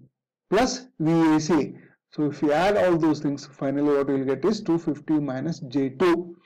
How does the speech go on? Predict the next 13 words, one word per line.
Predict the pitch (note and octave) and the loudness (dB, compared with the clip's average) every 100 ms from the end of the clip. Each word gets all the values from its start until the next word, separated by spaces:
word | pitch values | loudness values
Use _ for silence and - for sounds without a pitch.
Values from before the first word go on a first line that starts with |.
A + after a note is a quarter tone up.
| _ _ _ _ _ _ | _ _ _ _ _ _
Okay, | D3 G#3 | -4 0
this | D#3+ D#3 G#3+ | 0 0 0
is | G#3+ | 0
the | F3+ G3 | 2 4
voltage | D#3+ E3 E3 F#3 F3 | 4 2 2 2 2
at | F3 - | 0 -2
point | D3+ D#3+ F3 - - | -2 0 -2 -6 0
A. | F#3 G3 G3 - _ _ _ _ - | 2 2 -4 -18 _ _ _ _ -20
sending | - D#3 D#3 D#3 E3 | -4 0 2 2 4
end | E3 E3 | 2 4
voltage | E3 E3 D3+ D#3 - | 4 2 2 0 0
per | D3+ | 0
phase. | D#3+ D#3 C#3+ | 2 0 -2